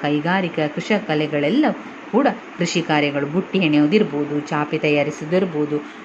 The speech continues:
ನೂಲು, ನೂಲು ನೇಯುವುದು, ಕಮ್ಮಾರಿಕೆ, ಈ ರೀತಿಯಾಗಿ ಅನೇಕ, ಆ, ವೃತ್ತಿಗಳನ್ನು ನಾವು ಗ್ರಾಮ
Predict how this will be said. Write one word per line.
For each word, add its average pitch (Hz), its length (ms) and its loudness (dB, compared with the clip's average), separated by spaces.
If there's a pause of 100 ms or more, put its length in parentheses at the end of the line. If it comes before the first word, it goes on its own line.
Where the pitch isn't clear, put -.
ನೂಲು, 208 360 6 (760)
ನೂಲು 220 420 8
ನೇಯುವುದು, 151 760 2
ಕಮ್ಮಾರಿಕೆ, 160 600 2
ಈ 214 220 2
ರೀತಿಯಾಗಿ 160 640 0
ಅನೇಕ, 214 840 2 (560)
ಆ, 170 280 4
ವೃತ್ತಿಗಳನ್ನು 160 880 2
ನಾವು 151 400 2
ಗ್ರಾಮ 165 360 4